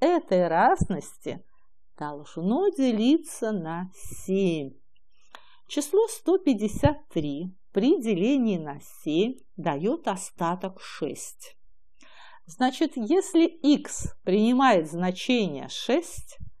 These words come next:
шесть минус шесть как раз получится число, делящееся на семь. Итак, надо приписать цифру шесть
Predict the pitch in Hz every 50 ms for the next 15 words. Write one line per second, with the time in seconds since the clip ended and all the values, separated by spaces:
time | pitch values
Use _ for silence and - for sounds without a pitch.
0 | - - - - - - - - - - 254 202 180 185 - - - - - -
1 | - - - - - - - - - 180 180 185 170 160 151 139 - - - -
2 | 311 359 359 - - - - - - - - - - - - - - 214 208 208
3 | - 240 220 214 - - - 185 180 208 220 202 - - 160 - - - 139 -
4 | - - - 156 - - - 220 226 302 359 403 403 - - - - - - -
5 | - - - - - - 185 185 - 214 240 320 359 381 392 403 381 392 - -
6 | 349 302 262 - - 175 160 165 175 220 226 - - - 160 156 156 175 - -
7 | - - - - - - - - - - 247 - - 240 220 220 - - 220 226
8 | 262 277 269 220 175 - 151 - - 160 165 160 - 160 151 - - - - 277
9 | 330 403 392 - - - - - - - - - - - - - 247 254 269 311
10 | 339 - - 381 359 370 370 - - - - - - - - - - - 180 165
11 | 170 - - - - - - -